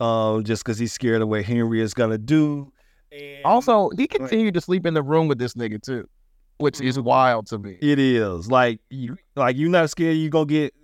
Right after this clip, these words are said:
Speaker 1: shanked in your sleep, nigga?
Speaker 2: I'm, I'm sleeping on the
Speaker 3: Mm-hmm.
Speaker 2: sofa
Speaker 1: <laughs>
Speaker 2: with my fake mama.
Speaker 1: Maybe you should sleep in
Speaker 3: Right.
Speaker 1: his room. <laughs> So
Speaker 3: Right. I d-
Speaker 2: Right.
Speaker 3: with the door locked.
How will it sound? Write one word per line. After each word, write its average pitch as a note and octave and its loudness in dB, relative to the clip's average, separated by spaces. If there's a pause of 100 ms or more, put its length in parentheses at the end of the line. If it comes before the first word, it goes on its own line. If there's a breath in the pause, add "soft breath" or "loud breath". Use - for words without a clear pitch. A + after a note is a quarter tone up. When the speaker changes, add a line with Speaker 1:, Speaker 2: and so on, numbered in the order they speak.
(140)
Speaker 1:
shanked C#3+ -2
in D3 0
your C#3+ 2
sleep, C#3+ -4
nigga? G#3 -6 (160)
Speaker 2:
I'm, F3 0
I'm E3+ 0
sleeping C3+ -4
on B2+ -2
the A2 -8
Speaker 3:
Mm-hmm. G#2+ -10
Speaker 2:
sofa D#3+ 0 (100)
Speaker 1:
<laughs> E3 -6
Speaker 2:
with C3 -4
my B2+ 2
fake C3+ -4
mama. D3 -4
Speaker 1:
Maybe G3+ 2
you B3 0
should A3+ 0
sleep C#3+ -2
in C#3+ -2
Speaker 3:
Right. C#3 0
Speaker 1:
his B2+ -2
room. G#2 -4 (400)
<laughs> C#3+ -6 (100)
So - -10
Speaker 3:
Right. D#3+ -2
I G3 0
d- G#3+ -2 (440)
Speaker 2:
Right. F#3+ 2 (640)
Speaker 3:
with D3 -6
the C#3+ -2
door E3 0
locked. C3+ -6